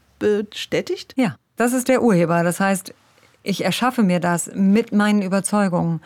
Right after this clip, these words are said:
Speaker 2: Wenn ich die Überzeugung habe, Geld ist die Wurzel allen Übels, dann werde ich dafür sorgen,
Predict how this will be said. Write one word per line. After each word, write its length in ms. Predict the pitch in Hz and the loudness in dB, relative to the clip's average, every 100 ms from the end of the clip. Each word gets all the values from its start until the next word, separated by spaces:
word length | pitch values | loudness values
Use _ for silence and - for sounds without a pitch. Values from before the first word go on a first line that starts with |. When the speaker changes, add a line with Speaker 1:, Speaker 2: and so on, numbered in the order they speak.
| - - - | -14 -20 -8
Speaker 2:
Wenn 100 | 185 | 0
ich 120 | 175 - | 0 0
die 80 | |
Überzeugung 580 | 170 170 - 214 254 254 | -4 -2 0 0 2 2
habe, 240 | 233 233 208 | 2 0 2
Geld 200 | 190 180 | 0 -2
ist 100 | - | -4
die 140 | 165 | -4
Wurzel 260 | 170 165 160 | -4 -4 -4
allen 280 | 151 170 - | -4 -4 -2
Übels, 560 | 185 202 262 294 - - _ | -2 2 2 0 -4 -14 _
dann 220 | 180 170 | -2 0
werde 220 | 165 196 214 | 0 0 0
ich 180 | 196 | -2
dafür 320 | - 180 - 160 | -4 -4 -4 -4
sorgen, 480 | 175 196 240 285 | 0 0 0 -2